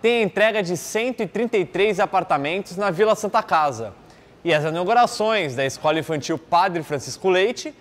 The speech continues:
e da nova casa do educador Darcy Ribeiro. Tem ainda lançamento de livro no Museu Pelé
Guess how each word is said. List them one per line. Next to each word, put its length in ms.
e 40
da 140
nova 240
casa 380
do 80
educador 480
Darcy 240
Ribeiro. 520
Tem 140
ainda 280
lançamento 800
de 140
livro 260
no 80
Museu 300
Pelé 480